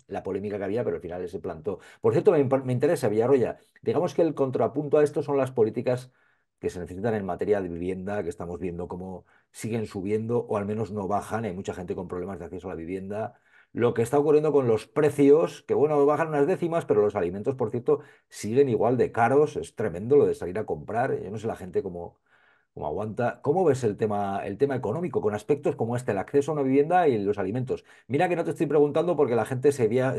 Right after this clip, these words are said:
vaya a Honolulu, ¿eh? O de vacaciones, aunque sea, pues no sé, ahí a, a Gran Canaria. No, no, estoy hablando de lo básico, del acceso a una vivienda digna y de, y de comer, de esos precios.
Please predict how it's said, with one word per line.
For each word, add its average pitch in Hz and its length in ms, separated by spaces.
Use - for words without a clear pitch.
vaya 127 560
a - 160
Honolulu, 120 640
¿eh? 139 80
O 117 80
de 107 60
vacaciones, 110 440
aunque 123 200
sea, 120 400
pues 98 160
no 120 120
sé, 95 180
ahí 101 200
a, 104 480
a 107 80
Gran 120 200
Canaria. 101 440
No, 131 100
no, 127 120
estoy 131 160
hablando 156 200
de 147 60
lo 117 100
básico, - 460
del 82 160
acceso 117 280
a - 20
una 120 80
vivienda 113 340
digna 170 440
y 123 60
de, 101 260
y 95 80
de 95 120
comer, 98 380
de 98 120
esos 120 180
precios. 78 540